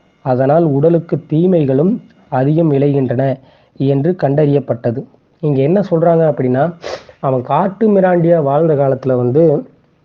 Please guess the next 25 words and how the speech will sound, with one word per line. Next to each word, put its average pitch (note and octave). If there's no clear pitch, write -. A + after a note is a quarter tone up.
மனிதன் F3
காட்டு D#3+
மிராண்டியா E3+
வாழ்ந்த D3+
காலத்துல C3+
வந்து C#3
மாமிச D#3+
உணவை C3+
தான் D#3
சாப்பிட்டான். B2
ஆனா, C#3+
அவன் C#3
நாள்பட F3
நாள்பட D#3
அவனோட C#3
அறிவு, D3
அவனோட C3+
மனம், C3+
எண்ணங்கள் C#3+
வந்து C3
மாற C#3+
மாற, C3+
அவன் C3
வந்து, C#3+
<clears throat> B2+